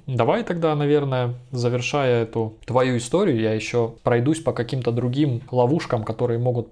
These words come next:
поджидать. То есть, понятное дело, что некоторые ты покрыл. Я думаю, недостаток ресурсов — это тоже одна из таких, э, ну, самых как бы простых ловушек. Понятное дело, что инновации, э, ресурсозатратная штука, и этих ресурсов может просто не быть у компании.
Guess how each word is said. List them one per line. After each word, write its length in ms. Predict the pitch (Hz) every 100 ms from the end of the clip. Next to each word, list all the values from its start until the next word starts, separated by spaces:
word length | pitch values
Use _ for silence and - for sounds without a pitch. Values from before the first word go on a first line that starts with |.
| - _ _
поджидать. 680 | 127 120 123 135 226 226 - -
То 80 |
есть, 160 | 120 -
понятное 460 | 123 127 123 120 117
дело, 180 | 120
что 220 | 113 - 123
некоторые 480 | 123 120 120 117
ты 120 | 110 120
покрыл. 480 | - - 175 226
Я 160 | 165 127
думаю, 320 | 131 127 123
недостаток 600 | 123 131 139 - 147 127
ресурсов — 500 | 127 117 185 180 110 -
это 160 | 110 110
тоже 300 | 123 113 107
одна 280 | 113 113 107
из 100 | -
таких, 480 | 107 - 110 -
э, 260 | 110 110 107 117 139
ну, 160 | 113 - -
самых 380 | - 117 107 -
как 160 | 110
бы 80 | 113
простых 500 | 127 123 - 120 - - - - -
ловушек. 480 | 127 156 190 127 -
Понятное 420 | 120 117 117 110
дело, 240 | 127 160
что 460 | 120 - 110 107 113
инновации, 920 | 131 110 127 156 - 120 117 113 - -
э, 260 | 127 110 107
ресурсозатратная 960 | 113 127 117 117 113 113 120 113 107
штука, 440 | 104 190 190 120 -
и 240 | 135 117 117 - 131
этих 200 | 127 117
ресурсов 440 | 123 180 - 123
может 240 | 127 120 123
просто 320 | 135 - 117
не 120 | 123
быть 220 | 156 135
у 60 | 107
компании. 640 | 107 104 156 156 113 107